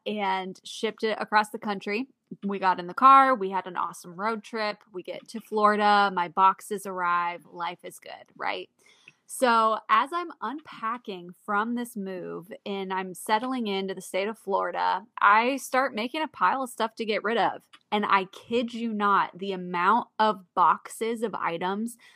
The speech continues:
I took to donate or to give away or to throw away was literally the same amount I had mailed across the country.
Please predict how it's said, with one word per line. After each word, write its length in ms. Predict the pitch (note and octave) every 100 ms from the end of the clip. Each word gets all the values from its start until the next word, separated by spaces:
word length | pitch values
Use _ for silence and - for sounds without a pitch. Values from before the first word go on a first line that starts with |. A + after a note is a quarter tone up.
| _
I 120 | G3
took 460 | G3 - G#3+ G#3 -
to 140 | - A3
donate 640 | F3 F3+ F3 F#3+ G#3 A#3 -
or 160 | F#3+ F#3
to 180 | G3+
give 240 | E3+ F#3+ F3+
away 480 | F3+ E3+ E3+ F3 F3
or 120 | E3+
to 160 | - F#3+
throw 340 | - F3 F3
away 500 | G3+ A3+ A#3+ B3+ C4+ - - _ _ -
was 200 | G3 G#3
literally 600 | G#3+ G3+ G3+ G#3 A#3 B3
the 120 | A#3
same 320 | A#3+ - F#3+ F#3
amount 380 | F3+ F3 E3
I 120 | - F#3+
had 180 | G3
mailed 340 | F3+ F3 E3 D#3
across 360 | - D#3 -
the 100 | -
country. 420 | - - - -